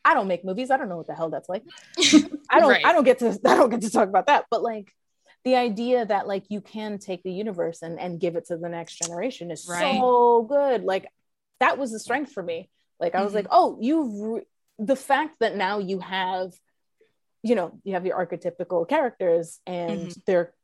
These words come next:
Speaker 1: completely different. That changes everything about the story. That
Speaker 2: Right.
Speaker 1: makes it fresh, even though it's the same universe, it's the same ships, like, whatever,
Speaker 2: Mm-hmm.
Speaker 1: like.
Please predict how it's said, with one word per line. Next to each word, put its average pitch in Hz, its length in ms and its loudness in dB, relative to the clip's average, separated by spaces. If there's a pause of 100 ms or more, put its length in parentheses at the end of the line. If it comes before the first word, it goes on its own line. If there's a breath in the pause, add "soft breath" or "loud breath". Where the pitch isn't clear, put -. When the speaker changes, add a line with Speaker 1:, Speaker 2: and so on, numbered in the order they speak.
(460)
Speaker 1:
completely 214 520 0
different. 190 460 -2 (640)
That 254 200 2
changes 175 420 -8
everything 165 400 -8
about - 240 -20
the - 80 -20
story. - 360 -18 (160)
That 226 180 0
Speaker 2:
Right. - 20 -10
Speaker 1:
makes 180 240 -4
it 170 80 -8
fresh, - 340 -6
even 180 180 -4
though 175 100 -8
it's 175 140 -12
the 175 80 -14
same 185 320 -10
universe, 190 380 -8
it's 175 120 -12
the 175 80 -16
same 190 240 -10
ships, 196 420 -6
like, 180 220 -4 (120)
whatever, 185 440 -6
Speaker 2:
Mm-hmm. - 80 -14
Speaker 1:
like. - 180 -8